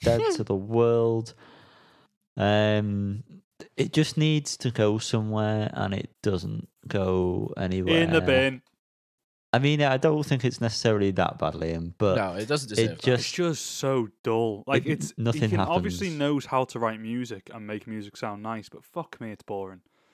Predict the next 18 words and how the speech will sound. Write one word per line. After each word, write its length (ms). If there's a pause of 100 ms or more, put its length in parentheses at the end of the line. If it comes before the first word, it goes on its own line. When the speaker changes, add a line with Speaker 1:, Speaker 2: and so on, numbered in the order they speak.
(200)
Speaker 1:
Mm. 460
Speaker 3:
People 180
always 160
say 200
about 160
him 60
being 140
a 40
dull 200
man. 360 (120)
He 200
is 120
a 40
dull 200
man. 320
Speaker 1:
Yeah, 400
yeah, 200 (440)
yeah. 140